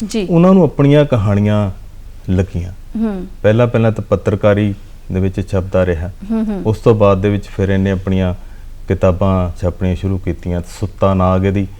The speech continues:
Speaker 1: ਹੂੰ।
Speaker 2: ਪਹਿਲੀ ਪੰਜਾਬੀ, ਅਹ, ਕਹਾਣੀਆਂ ਦੀ ਕਿਤਾਬ ਸੀ,
Speaker 1: ਜੀ।
Speaker 2: ਜਿਹੜੀ ਕਿ ਬਹੁਤ ਮਸ਼ਹੂਰ ਹੋਈ। ਉਸ ਤੋਂ ਬਾਅਦ ਫਿਰ ਐਸਾ ਸਫ਼ਰ ਚੱਲਿਆ ਕਿ
Speaker 1: ਹੂੰ।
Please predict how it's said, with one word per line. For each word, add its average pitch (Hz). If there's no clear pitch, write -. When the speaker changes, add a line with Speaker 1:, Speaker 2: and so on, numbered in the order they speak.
Speaker 1:
ਹੂੰ। 208
Speaker 2:
ਪਹਿਲੀ 120
ਪੰਜਾਬੀ, 98
ਅਹ, 85
ਕਹਾਣੀਆਂ 98
ਦੀ 95
ਕਿਤਾਬ 92
ਸੀ, -
Speaker 1:
ਜੀ। 185
Speaker 2:
ਜਿਹੜੀ 98
ਕਿ 139
ਬਹੁਤ 92
ਮਸ਼ਹੂਰ 92
ਹੋਈ। 87
ਉਸ 98
ਤੋਂ 104
ਬਾਅਦ 98
ਫਿਰ 101
ਐਸਾ 98
ਸਫ਼ਰ 107
ਚੱਲਿਆ 101
ਕਿ 107
Speaker 1:
ਹੂੰ। 95